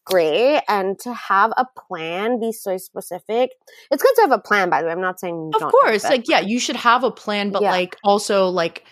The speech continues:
Speaker 2: if things aren't going the way you had planned, like, I feel like when you're so, like, this is the plan and you're super set on it, it can be very, like, upsetting and, like, frustrating
Speaker 1: Mm-hmm.
Speaker 2: if things are going, you know, in a way that's like,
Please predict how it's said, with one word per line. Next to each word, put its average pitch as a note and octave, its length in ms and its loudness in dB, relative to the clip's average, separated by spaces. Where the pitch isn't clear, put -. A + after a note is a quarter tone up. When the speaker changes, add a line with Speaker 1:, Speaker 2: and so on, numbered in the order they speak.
Speaker 2:
if A3+ 340 0
things G#3+ 760 0
aren't F#3+ 360 0
going F#3 420 2
the F3+ 100 -2
way F3 140 0
you E3+ 240 -6
had F#3 340 0
planned, E3 440 -4
like, E3+ 240 0
I F#3+ 100 2
feel G3 320 -2
like F3+ 260 -2
when G3 240 2
you're F#3+ 140 -2
so, G3+ 280 2
like, F#3+ 260 0
this A#3+ 200 2
is G#3 120 -6
the A3+ 60 2
plan F#3+ 300 -4
and F3+ 80 -4
you're E3+ 100 -6
super G#3 440 -2
set E3 240 0
on F3+ 180 4
it, G3+ 160 -2
it F#3+ 80 0
can G3 160 -6
be F#3+ 140 -4
very, F3 320 0
like, E3+ 240 -2
upsetting C4 440 0
and, G3 80 -2
like, F3 160 -4
frustrating F#3 640 0
Speaker 1:
Mm-hmm. G3 100 -8
Speaker 2:
if G#3+ 80 -18
things F3+ 340 -2
are F#3+ 160 -2
going, E3+ 580 -4
you G#3 100 0
know, F3 280 4
in F#3+ 120 -2
a F3+ 60 0
way F3+ 200 2
that's E3 280 -2
like, D#3 320 -2